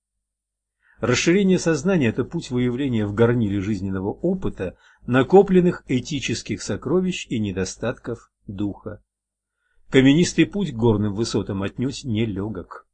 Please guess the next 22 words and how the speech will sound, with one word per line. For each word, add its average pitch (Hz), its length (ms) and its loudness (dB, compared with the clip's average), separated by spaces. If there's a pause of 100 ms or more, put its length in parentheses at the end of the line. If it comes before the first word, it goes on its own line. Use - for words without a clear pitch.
(180)
Человек 110 440 -2
должен 113 320 -2
пройти 120 520 -2 (200)
чистилище 135 760 0
земли, 117 580 0 (360)
великую 127 480 4
школу 131 340 0
страданий, 123 800 -2 (280)
исканий 127 760 -2 (240)
и 131 120 -4
искр 135 560 -4 (100)
радости 120 540 0
достижений, 101 800 -4 (260)
борьбы 135 400 4
с - 100 -6
препятствиями 113 800 -4
и, 110 380 -4 (220)
больше 110 460 -2
всего, 87 460 -12 (220)
со - 160 -6
своей 113 480 -4 (280)
самостью. 110 960 -6